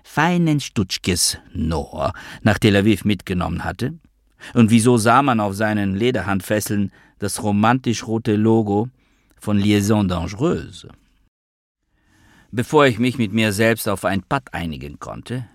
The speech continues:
läutete das Telefon. Es machte ein Geräusch wie ein unzufriedenes Pferd.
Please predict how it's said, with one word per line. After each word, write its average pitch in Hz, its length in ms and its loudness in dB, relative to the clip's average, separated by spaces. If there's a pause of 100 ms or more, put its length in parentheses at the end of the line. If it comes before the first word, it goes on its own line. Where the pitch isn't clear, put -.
läutete 104 520 0
das 101 160 -8
Telefon. 80 520 -14 (920)
Es 110 140 -4
machte 131 260 2
ein 107 140 2
Geräusch 104 440 2
wie 101 140 -2
ein 95 240 0
unzufriedenes 101 760 0
Pferd. - 500 -14